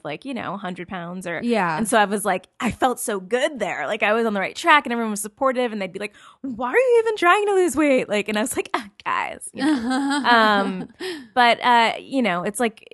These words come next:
Speaker 1: you, I felt weird for a long time. I was like, "Why are these fifty-year-old ladies making me feel good?" But, like, it's the only place you can go to talk about, like,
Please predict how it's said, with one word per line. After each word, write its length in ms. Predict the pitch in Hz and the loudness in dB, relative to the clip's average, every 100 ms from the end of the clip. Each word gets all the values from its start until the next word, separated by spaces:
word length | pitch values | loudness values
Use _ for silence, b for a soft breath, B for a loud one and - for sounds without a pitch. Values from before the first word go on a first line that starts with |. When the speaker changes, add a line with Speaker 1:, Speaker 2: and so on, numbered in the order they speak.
| - _ _ | -20 _ _
Speaker 1:
you, 160 | 233 - - | -10 -6 -2
I 160 | 220 | 0
felt 240 | 208 240 160 | 2 0 0
weird 180 | 185 | -6
for 100 | 175 | -4
a 20 | 185 | -6
long 100 | 180 | -4
time. 140 | 180 | -6
I 20 | |
was 100 | 180 | -6
like, 120 | 180 | -8
"Why 240 | 175 175 233 | -6 -4 -2
are 120 | 294 | -4
these 200 | 285 269 | -4 -8
fifty-year-old 560 | - - - 302 349 233 | -6 -6 -4 0 0 -2
ladies 340 | 165 294 254 | -4 -4 -4
making 300 | 180 196 190 | -6 -8 -8
me 140 | 185 247 | -6 -4
feel 260 | 202 196 | 0 0
good?" 200 | 214 226 | 0 -4
But, 80 | - | -2
like, 180 | 208 208 | -6 -6
it's 120 | - | -12
the 100 | 226 | -10
only 240 | 240 247 254 | -6 -6 0
place 240 | 240 240 | -2 0
you 60 | 233 | -4
can 60 | |
go 200 | 196 196 | 0 0
to 80 | 190 | 0
talk 240 | - 170 175 | -2 -4 -4
about, 240 | 170 113 | -6 -4
like, 240 | 180 - | -6 -8